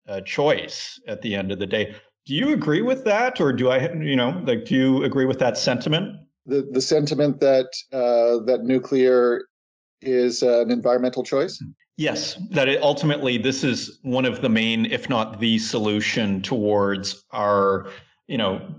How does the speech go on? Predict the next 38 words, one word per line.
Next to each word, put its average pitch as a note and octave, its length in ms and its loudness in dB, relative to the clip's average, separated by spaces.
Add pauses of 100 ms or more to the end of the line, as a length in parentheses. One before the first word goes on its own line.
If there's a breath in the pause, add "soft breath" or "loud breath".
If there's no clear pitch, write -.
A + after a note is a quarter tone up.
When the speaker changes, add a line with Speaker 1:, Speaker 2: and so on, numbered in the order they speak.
(140)
Speaker 2:
Yeah. B3+ 140 2
Speaker 1:
decarbonization G#2+ 960 0
or F#2 180 0
whatever G2+ 320 0
the F#2+ 80 -6
term G2 320 -4
is F#2 180 -4
that - 80 -2
Speaker 2:
Yeah, E3 140 4
Speaker 1:
you - 40 4
want F#3 120 -2
to F3+ 60 0
Speaker 2:
so, - 140 0 (160)
Speaker 1:
use. - 220 -20
Speaker 2:
look, E3+ 180 2
so, D3+ 540 2
uh, D3 140 0
look, D3+ 240 0
Adrian, C#3+ 340 2
what D3 160 2
people F#3+ 300 2
sometimes D#3 960 0 (320)
fail D3 460 2
to B2 460 2 (380)
understand C#3 720 0 (360)
is C3+ 580 2
the B2+ 500 4
enormity C3+ 600 4
of G#2+ 120 2
the A#2 60 4
challenge B2+ 580 0
that A2+ 140 0
we A#2 100 -2
face G#2+ 540 -6 (140)
when B2 180 -2
it B2 80 -2
comes B2+ 260 0
to A#2+ 140 -2